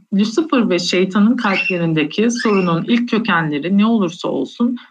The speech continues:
son salgın Lucifer'ın özgürlük bildirge-, bildirgesi olarak şekillendi. İsyancıların sebebi üç başlık altında belirtildi. Kainatın yaratıcısının gerçekliği. Lucifer, kainatın yaratıcısının gerçekte var olmadığı,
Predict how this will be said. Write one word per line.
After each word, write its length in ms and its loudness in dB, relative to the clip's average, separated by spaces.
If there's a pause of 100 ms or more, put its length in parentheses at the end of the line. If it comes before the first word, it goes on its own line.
son 220 0
salgın 580 0
Lucifer'ın 520 -2
özgürlük 640 -2
bildirge-, 580 -2
bildirgesi 640 -2
olarak 340 0
şekillendi. 800 -6 (360)
İsyancıların 800 2
sebebi 480 -2
üç 280 -6
başlık 400 -4
altında 520 -2
belirtildi. 720 -4 (500)
Kainatın 640 2
yaratıcısının 880 0
gerçekliği. 720 -2 (220)
Lucifer, 520 -2 (140)
kainatın 640 2
yaratıcısının 880 -2
gerçekte 560 -2
var 220 0
olmadığı, 640 -4